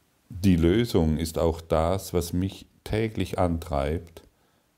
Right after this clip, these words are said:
diesen Podcast zum Beispiel aufzusprechen, die E-Mails zu beantworten, die Fragen zu beantworten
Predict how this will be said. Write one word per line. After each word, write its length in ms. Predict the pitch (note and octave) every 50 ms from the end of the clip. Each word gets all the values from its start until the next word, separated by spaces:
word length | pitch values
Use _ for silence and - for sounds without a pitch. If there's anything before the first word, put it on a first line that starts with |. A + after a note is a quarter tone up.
| _ -
diesen 260 | F2 D#2+ D#2+ E2 D#2+
Podcast 640 | - - A2 - - - - E2 D#2 D2+ C#2+ - -
zum 160 | - E2 D#2+
Beispiel 500 | - D2 C#2+ D2+ D2+ - - - D#2 D2
aufzusprechen, 960 | - - E2+ F2 E2+ - - - D#2 - - - B1+ B1+ - - - - - - _ _ _ _ _ _ _ _ _ _ _ _ _ _ _ - -
die 140 | E2 D#2 F#2 F2+
E-Mails 420 | G2+ G#2 G2 D#2+ C#2+ C2+ - -
zu 120 | - G2
beantworten, 880 | - - - - D2+ D2 D2 - - - C2+ C#2 - - D2 C2 C2+ C#2+ - _ _ _ _ _ _ _ _ _ _ _ _ _ _ _ -
die 400 | - D2+ D2+ D2+ D2+ - - - -
Fragen 580 | - - - E2+ D#2 E2 F#2 F#2+ - - E2 D2+
zu 160 | - - D#2
beantworten 880 | D#2+ D#2+ - D#2 D2+ D2+ D2+ - - C#2+ C#2 C#2 - - C#2+ B1+ C2+